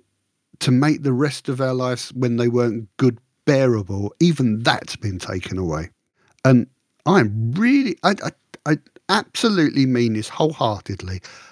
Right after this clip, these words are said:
I am really, really, really worried for the future. Not, I mean, not, "Oh, these people are gonna be terrible, this, that, and the other." But in a funny way, we are messing with something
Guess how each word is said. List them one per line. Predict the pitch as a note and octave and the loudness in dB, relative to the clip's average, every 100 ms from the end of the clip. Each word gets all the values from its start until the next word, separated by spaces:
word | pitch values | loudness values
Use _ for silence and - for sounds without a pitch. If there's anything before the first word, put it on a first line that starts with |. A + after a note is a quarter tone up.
| _ - | _ -2
I | B2 | 0
am | A2 A#2 | 0 0
really, | C#3 D3 D3+ | 2 2 -2
really, | C3 C#3 C3+ B2+ | 0 2 2 -2
really | A2+ A2+ C#3 C#3 C3 | -6 4 4 4 0
worried | A#2+ A#2 G#2 G2+ G2 _ _ _ _ _ | 0 0 -2 -6 -10 _ _ _ _ _
for | _ - D3+ D3+ | _ 4 4 6
the | D3 | 0
future. | - C#3+ C3 - A2 G#2 | 0 4 4 2 -4 0
Not, | D3 F3 - | 2 2 -2
I | B2 | -8
mean, | G#2+ G#2+ A#2 | -6 -6 -6
not, | A#2 - | -6 -4
"Oh, | A#2+ A2+ | -2 0
these | A2 - | -2 -2
people | A2 G#2 G#2+ | -4 -4 -6
are | |
gonna | G2 G2+ | -4 -2
be | G2+ | 0
terrible, | - G#2+ G2 G2+ | 0 0 0 0
this, | G#2 - | -2 -2
that, | - | -6
and | G2 | -2
the | G#2+ | -2
other." | G2+ F#2 - - _ | -2 -6 -12 -20 _
But | C3 A#2 _ _ - | 2 2 _ _ 0
in | D3 | 2
a | D3+ | 2
funny | - D#3 D#3 | 0 0 2
way, | C#3 A#2 | 2 -2
we | A2+ E3 | -2 -2
are | F3+ C#3+ | -2 -4
messing | B2+ C#3+ F3 - A#2+ A2 | -4 -4 -6 -6 -4 -2
with | G#2 | -2
something | - A2 G#2 A2 | -4 -4 -4 -6